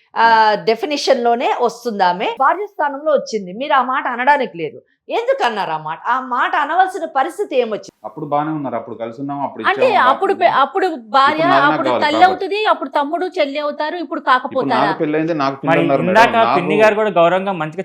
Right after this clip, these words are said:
Speaker 4: చూసుకుని చెప్పారు, అలా అన్న-, అలాంటి ఆమెని అంత మాట అనొచ్చా?
Speaker 1: కరెక్ట్.
Speaker 2: నా కుటుంబ పోషణకు నాకు, నాకు ఉండాల్సిన బరువు బాధ్యతలు నాకున్నాయి, నాకు
Speaker 1: కరెక్టే,
Speaker 2: ఇద్దరు
Speaker 1: మీ
Speaker 2: పిల్లలు
Speaker 1: బరువు
Speaker 2: ఉన్నారు.
Speaker 1: బాధ్యతల
Speaker 2: అప్పుడు
Speaker 1: గురించి
Speaker 2: ఏం లేవు.
Speaker 1: మిమ్మల్ని
Speaker 2: ఇప్పుడు
Speaker 1: పెంచిన తల్లిని అంత మాట అనకూడదు కదా, అది నేను అంటున్నాను.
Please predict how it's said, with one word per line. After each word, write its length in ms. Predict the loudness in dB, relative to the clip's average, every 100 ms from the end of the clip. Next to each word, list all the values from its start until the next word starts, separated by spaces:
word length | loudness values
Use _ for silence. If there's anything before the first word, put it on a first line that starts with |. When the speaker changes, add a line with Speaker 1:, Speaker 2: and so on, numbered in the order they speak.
| -10
Speaker 4:
చూసుకుని 340 | -10 -8 -6
చెప్పారు, 340 | -4 -4 -4 0
అలా 140 | 2
అన్న-, 180 | 2 2
అలాంటి 360 | 4 4 4 2
ఆమెని 300 | 2 0 -2
అంత 260 | -2 0
మాట 280 | 2 2 2
అనొచ్చా? 360 | 0 -2 -2 -2
Speaker 1:
కరెక్ట్. 340 | -4 -2 0
Speaker 2:
నా 60 | 0
కుటుంబ 420 | -2 -4 -4 -4
పోషణకు 320 | -4 -6 -6
నాకు, 460 | -4 -6 -6 -8 -8
నాకు 300 | -6 -6 -4
ఉండాల్సిన 300 | -6 -6 -6
బరువు 240 | -6 -6
బాధ్యతలు 400 | -6 -8 -10 -10
నాకున్నాయి, 420 | -10 -10 -10 -10
నాకు 120 | -6 -4
Speaker 1:
కరెక్టే, 200 | -4 -4
Speaker 2:
ఇద్దరు 140 | 0
Speaker 1:
మీ 60 | 4
Speaker 2:
పిల్లలు 100 | 4
Speaker 1:
బరువు 100 | 6
Speaker 2:
ఉన్నారు. 180 | 4
Speaker 1:
బాధ్యతల 320 | 4 0 -2 0
Speaker 2:
అప్పుడు 180 | -2
Speaker 1:
గురించి 160 | 0 0
Speaker 2:
ఏం 60 | 0
లేవు. 180 | 0
Speaker 1:
మిమ్మల్ని 220 | -2 2 0
Speaker 2:
ఇప్పుడు 240 | 0 -4
Speaker 1:
పెంచిన 200 | -2 -4
తల్లిని 240 | -4 -6
అంత 260 | -6 -6 -4
మాట 260 | -4 -2 -4
అనకూడదు 460 | -2 2 2 2
కదా, 280 | -4 -4 -10 _ _ -2
అది 180 | 0 0
నేను 180 | -4 -6
అంటున్నాను. 460 | -6 -10 -10 -14